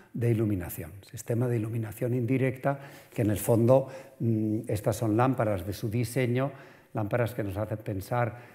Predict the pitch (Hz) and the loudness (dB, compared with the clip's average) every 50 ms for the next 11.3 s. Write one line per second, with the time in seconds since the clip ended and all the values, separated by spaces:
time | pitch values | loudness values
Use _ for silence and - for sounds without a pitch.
0 | - - - 101 101 101 101 98 104 98 - - 110 104 110 104 110 104 - 110 | -12 -6 -2 -2 0 0 0 0 -2 -2 -2 -2 0 0 0 0 -2 -4 -4 -4
1 | 104 113 110 - 120 110 104 98 127 123 123 107 117 113 110 110 - 117 113 117 | -4 -4 -4 -4 -4 -6 -2 0 0 0 0 0 -2 -2 -2 -2 -2 -4 -4 -2
2 | - 135 120 127 127 123 127 127 117 - - - 135 143 139 - - - - - | -2 -2 0 0 0 0 0 0 -2 -4 0 0 0 0 0 -6 -14 -16 -18 -20
3 | - - - 139 127 127 131 123 120 117 - - 135 127 127 135 123 - 127 110 | -18 -2 0 2 4 4 4 4 2 0 2 2 2 4 4 2 2 0 0 2
4 | 120 127 123 127 131 131 123 113 123 127 127 127 131 131 - - - - - - | 4 4 6 6 6 6 6 6 6 6 6 6 4 0 -2 -10 -16 -18 -20 -20
5 | - - 127 113 - 139 123 123 131 123 120 120 117 110 - - 120 107 101 120 | -4 -2 0 2 2 4 4 4 4 4 4 4 2 0 0 0 0 0 2 4
6 | 120 139 160 151 156 - - 120 110 110 123 127 120 120 - 131 123 110 107 101 | 8 8 8 8 6 -2 -2 -2 0 2 2 2 2 2 2 2 2 2 2 0
7 | - - - 127 - 143 123 123 123 120 131 139 131 135 - - - - - - | 0 0 0 2 4 4 4 6 6 6 6 6 6 4 2 -10 -16 -20 -20 -20
8 | - - _ - 131 110 - - 147 143 143 135 110 101 - - 107 113 120 120 | -20 -10 _ -2 -2 -2 0 2 4 6 6 6 4 2 0 0 2 2 2 2
9 | 107 123 117 127 139 139 127 - 131 117 107 - - 131 127 120 120 117 120 131 | 2 4 4 6 6 4 4 2 -2 -4 -2 -2 0 0 2 2 2 2 2 2
10 | 127 - - 139 123 123 - 147 - - 135 113 110 110 - 117 110 - - 135 | 0 2 0 0 0 2 0 0 0 2 0 0 0 0 -2 -2 -4 -2 2 2
11 | 143 135 - - 104 90 | 2 2 0 -4 -8 -8